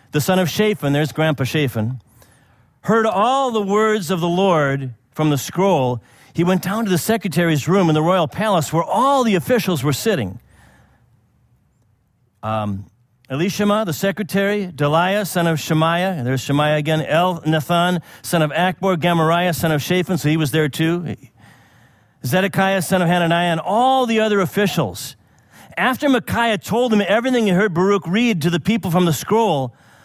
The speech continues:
all the officials sent Yehudi, son of, uh, <laughs> sorry, uh, Nathaniah, son of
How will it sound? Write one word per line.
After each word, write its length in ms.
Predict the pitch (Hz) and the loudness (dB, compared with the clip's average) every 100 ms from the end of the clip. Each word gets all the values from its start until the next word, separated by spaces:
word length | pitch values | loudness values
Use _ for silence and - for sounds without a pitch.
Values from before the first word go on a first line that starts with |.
| - _ - | -20 _ -4
all 360 | 202 254 269 247 | 0 2 2 2
the 120 | 208 | 0
officials 540 | 170 - 254 - 185 | -2 -2 -2 0 -2
sent 220 | - 190 170 | 0 0 2
Yehudi, 360 | 170 262 196 | 2 2 0
son 220 | - 202 | 0 0
of, 140 | 185 147 | 0 0
uh, 400 | 143 139 135 120 - 127 | 2 2 2 0 -2 -6
<laughs> 200 | - - | -8 -10
sorry, 300 | - 107 98 - - - _ | -2 -2 -2 -10 -20 -20 _
uh, 160 | - 120 | -4 0
Nathaniah, 720 | 156 190 160 190 233 185 165 | 0 0 2 0 2 0 -2
son 260 | - 202 196 | 0 0 2
of 280 | 170 139 | 0 -2